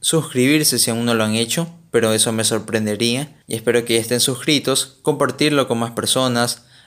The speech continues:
apoyar con un comentario, bueno, ustedes ya saben, eso nos ayudaría muchísimo a seguir creando este contenido.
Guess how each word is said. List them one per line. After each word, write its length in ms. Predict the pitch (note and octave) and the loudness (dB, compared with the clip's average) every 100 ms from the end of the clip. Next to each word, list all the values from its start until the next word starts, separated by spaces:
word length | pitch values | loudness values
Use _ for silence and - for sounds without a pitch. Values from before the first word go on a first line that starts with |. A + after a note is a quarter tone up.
| _ | _
apoyar 520 | - - A2+ A#2 A#2 | -6 0 2 2 2
con 120 | A#2 | -2
un 100 | A2+ | -4
comentario, 760 | A2+ A2 A2 A2 C3+ A#2+ A#2 A2+ | -2 -2 0 0 0 2 2 2
bueno, 300 | C3+ B2 B2 | 0 -2 -4
ustedes 320 | - D3 D3+ | -4 -2 0
ya 100 | C#3 | 0
saben, 420 | A#2+ A2+ G2+ G2 - _ | 0 -2 -4 -6 -14 _
eso 260 | B2+ B2+ C#3 | 0 0 2
nos 200 | B2+ A#2+ | 0 0
ayudaría 460 | A#2 A2+ A2+ A#2+ | 2 2 4 2
muchísimo 680 | A2+ G#2+ G#2+ - F3+ - A#2 | 0 -2 -4 -2 0 0 -2
a 40 | A2 | -2
seguir 320 | A2+ A2+ A2+ | 0 -2 -2
creando 240 | A2 A2+ | -4 -4
este 200 | A2+ A#2 | -4 -4
contenido. 680 | A2+ A2 A2 B2 B2 A#2+ B2 | -4 -4 -2 -2 0 0 -2